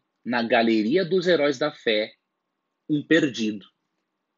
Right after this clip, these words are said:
Então, se o Espírito Santo, ao inspirar as Escrituras, ao inspirar o,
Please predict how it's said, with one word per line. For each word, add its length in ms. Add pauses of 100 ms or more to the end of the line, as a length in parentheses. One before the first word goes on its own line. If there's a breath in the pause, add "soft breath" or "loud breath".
(1600)
Então, 180
se 120
o 20
Espírito 580
Santo, 400
ao 100
inspirar 640
as 140
Escrituras, 720
ao 80
inspirar 640
o, 180